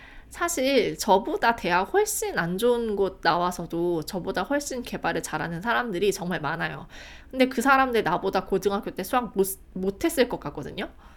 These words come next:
근데도 저보다 개발을 더 잘하는 걸 보면 그렇게까지 막 수학을 잘하고 이런 건 중요하지 않은 것 같기도 하고요. 그리고 저는 솔직히 말하면 수학보다는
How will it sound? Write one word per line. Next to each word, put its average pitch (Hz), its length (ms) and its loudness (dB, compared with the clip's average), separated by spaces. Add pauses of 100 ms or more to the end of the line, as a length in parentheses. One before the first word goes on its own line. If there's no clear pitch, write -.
(360)
근데도 269 360 6
저보다 190 380 2
개발을 180 400 0
더 180 100 -8
잘하는 196 400 0
걸 170 140 -4
보면 175 460 -4 (360)
그렇게까지 392 600 2
막 208 120 0
수학을 427 460 2
잘하고 226 400 4
이런 208 180 2
건 220 120 -2
중요하지 247 460 0
않은 196 260 -2
것 277 100 -2
같기도 190 340 -6
하고요. 202 520 -4 (500)
그리고 240 320 0
저는 196 640 -2
솔직히 311 500 -2
말하면 175 640 -2 (680)
수학보다는 233 1120 0